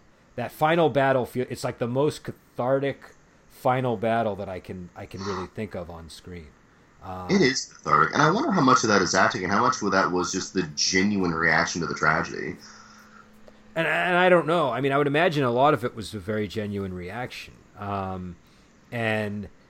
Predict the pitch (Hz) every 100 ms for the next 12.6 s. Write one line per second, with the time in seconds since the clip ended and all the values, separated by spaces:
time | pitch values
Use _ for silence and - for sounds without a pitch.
0 | _ _ - 131 151 202 208 165 185 -
1 | 156 185 180 156 135 180 160 180 151 147
2 | - - - - 139 147 190 160 139 127
3 | - _ - 143 143 - - - - -
4 | 147 - - - - - - - 175 185
5 | 220 - 196 190 151 104 233 - 160 -
6 | 208 175 156 156 139 - - _ _ _
7 | - - - - 139 - 202 214 190 147
8 | 170 160 160 147 - 160 147 - 147 135
9 | 120 113 123 156 156 110 95 - 127 -
10 | 98 113 101 - 123 139 123 104 95 92
11 | 92 92 92 87 - - 151 110 104 131
12 | 156 - 131 131 - 135